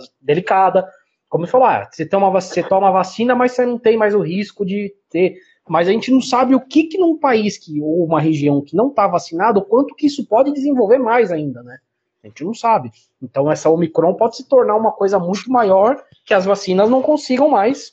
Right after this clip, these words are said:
proteger. Então a gente vacinado aqui quase noventa por cento, alguns estados aqui estão nessa taxa já em,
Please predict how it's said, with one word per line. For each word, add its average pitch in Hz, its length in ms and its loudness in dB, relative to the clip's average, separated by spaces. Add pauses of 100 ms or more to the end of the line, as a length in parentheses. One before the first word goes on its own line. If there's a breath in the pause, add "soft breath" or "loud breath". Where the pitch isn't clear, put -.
(100)
proteger. 240 600 2 (540)
Então 147 360 -8
a 143 60 -2
gente 156 280 -8
vacinado 160 500 0
aqui 147 180 -8
quase 170 280 0
noventa 147 360 -2
por 131 160 -20
cento, 147 540 -8 (300)
alguns 131 300 -6
estados 139 360 -4
aqui 127 180 -12
estão 156 300 -4
nessa 139 280 -2
taxa 139 320 -6
já 135 140 -4
em, 143 40 -4